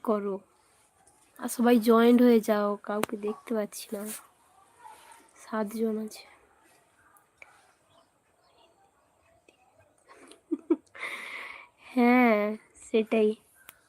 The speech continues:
আমি হিন্দি জানি না,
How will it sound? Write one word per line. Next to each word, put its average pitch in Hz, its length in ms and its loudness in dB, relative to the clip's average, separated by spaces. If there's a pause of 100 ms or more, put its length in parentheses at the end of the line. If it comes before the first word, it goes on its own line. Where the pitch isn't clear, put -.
(1080)
আমি 285 140 6
হিন্দি 269 320 8
জানি 247 380 6
না, 285 300 4